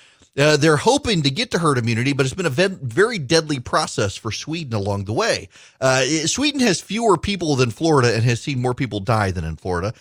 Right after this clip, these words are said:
and it's mostly an urban area thing. And, you know, by the way, that's the thing with this virus.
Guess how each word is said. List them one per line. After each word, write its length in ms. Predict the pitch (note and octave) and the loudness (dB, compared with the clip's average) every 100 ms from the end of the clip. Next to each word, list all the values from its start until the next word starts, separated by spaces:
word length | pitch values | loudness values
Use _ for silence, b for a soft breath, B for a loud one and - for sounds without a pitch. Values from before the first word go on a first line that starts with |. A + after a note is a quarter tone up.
| B B | B B
and 140 | D3 | -2
it's 160 | C3+ D3+ | -2 0
mostly 400 | G#3+ B3+ A3+ D#3+ | 0 2 0 0
an 80 | - | 2
urban 240 | C#3 C#3+ C3+ | 2 2 2
area 200 | A#2+ A#2+ | 2 2
thing. 180 | F#3 E3 | 2 2
And, 100 | G3 | 2
you 80 | |
know, 100 | E4 | 2
by 200 | C#4+ C#4 | 2 4
the 60 | A3+ | 4
way, 100 | D#3 B B | 2 B B
that's 280 | - D4+ - | 2 2 0
the 160 | - A4+ | -2 -2
thing 380 | - C#4+ C4+ A3+ | -2 -4 -2 -2
with 200 | E3 F3+ | -2 0
this 260 | A3 - | 0 0
virus. 680 | D3+ A#2+ G2 D2+ - - - | 2 2 2 -4 -8 -10 -12